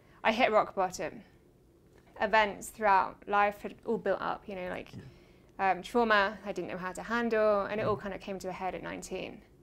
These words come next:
Speaker 1: And I found myself contemplating taking my life.
Speaker 2: Mm.
Speaker 1: I
Speaker 2: 'Cause
Speaker 1: didn't like the idea of going on.
Speaker 2: 'Cause it was so awful.
Speaker 1: Yeah, it was so painful. I didn't understand the point in continuing.
Speaker 2: Mm-hmm.
Speaker 1: But, um, at the same time,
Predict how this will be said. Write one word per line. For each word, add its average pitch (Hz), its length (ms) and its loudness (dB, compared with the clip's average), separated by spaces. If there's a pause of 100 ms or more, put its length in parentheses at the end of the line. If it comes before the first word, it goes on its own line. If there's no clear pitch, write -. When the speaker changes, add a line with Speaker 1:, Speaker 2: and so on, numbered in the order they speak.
(500)
Speaker 1:
And 190 600 -2 (720)
I 214 140 0
found 302 220 4
myself 226 360 2
contemplating 185 600 -8
taking 185 240 -10
my - 100 -10
life. - 300 -12 (180)
Speaker 2:
Mm. 107 220 0 (280)
Speaker 1:
I 196 100 2
Speaker 2:
'Cause 208 100 0
Speaker 1:
didn't 170 180 -6
like 196 200 -4
the 190 60 -6
idea 175 180 -4
of - 100 -6
going 165 220 -4
on. - 200 -12 (440)
Speaker 2:
'Cause 123 160 -2
it 131 40 2
was 123 120 0
so 139 200 6
awful. 107 380 4 (140)
Speaker 1:
Yeah, 214 260 2 (120)
it 208 100 -10
was 208 100 -16
so 247 160 -2
painful. 185 400 -8
I 190 60 -4
didn't 214 180 -4
understand 180 400 -4
the 160 60 -6
point 180 400 -2 (260)
in 180 100 -8
continuing. 175 640 -8 (120)
Speaker 2:
Mm-hmm. 117 280 -2 (600)
Speaker 1:
But, 202 180 6
um, 185 600 4 (440)
at 208 100 2
the 214 60 -2
same 240 260 2
time, 220 640 2